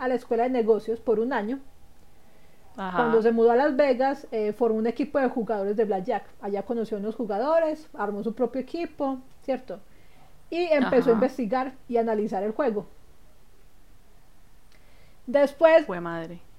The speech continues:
Speaker 1: volvió a, a la, a Harvard, estudió,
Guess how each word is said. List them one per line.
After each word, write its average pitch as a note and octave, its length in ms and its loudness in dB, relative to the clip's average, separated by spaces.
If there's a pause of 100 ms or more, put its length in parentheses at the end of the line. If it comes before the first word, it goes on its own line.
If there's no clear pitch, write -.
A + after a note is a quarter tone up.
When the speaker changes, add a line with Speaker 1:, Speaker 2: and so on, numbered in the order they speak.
(600)
Speaker 1:
volvió B3+ 440 6
a, C4 100 8
a C#4+ 280 2
la, D4 160 6
a B3+ 340 4
Harvard, C4 640 4
estudió, C#4+ 720 2